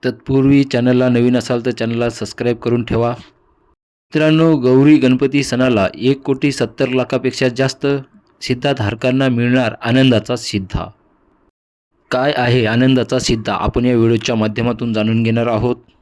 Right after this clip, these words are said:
यंदाच्या गौरी गणपती सणानिमित्त राज्यातील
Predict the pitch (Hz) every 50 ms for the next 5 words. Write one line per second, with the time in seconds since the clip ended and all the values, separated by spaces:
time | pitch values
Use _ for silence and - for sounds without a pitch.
0 | _ _ _ _ _ _ _ _ _ _ _ _ 107 113 120 131 139 143 143 139
1 | - 151 143 143 135 117 127 127 131 127 143 143 127 127 123 123 120 - 131 -
2 | 139 131 131 - 120 127 131 131 131 135 143 143 135 - - 113 104 104 - -
3 | _ - 104 113 123 127 127 143 139 139 - 147 143